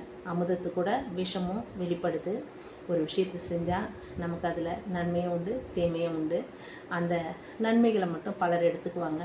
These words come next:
தீமைகளை சில பேர்கிட்ட கொடுத்துருவாங்க. அந்த தீமைகளை யார் எடுத்துக்குவாங்கன்னா, உன்னதமான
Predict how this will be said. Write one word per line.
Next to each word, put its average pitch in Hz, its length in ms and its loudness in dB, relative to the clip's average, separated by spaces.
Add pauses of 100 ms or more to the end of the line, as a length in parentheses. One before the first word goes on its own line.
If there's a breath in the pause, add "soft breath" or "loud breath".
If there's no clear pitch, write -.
(280)
தீமைகளை 185 480 4 (160)
சில 185 260 2
பேர்கிட்ட 170 460 0
கொடுத்துருவாங்க. 160 600 -2 (640 loud breath)
அந்த 208 240 6
தீமைகளை 220 560 4
யார் 180 240 4
எடுத்துக்குவாங்கன்னா, 170 640 -2 (100)
உன்னதமான 170 640 -2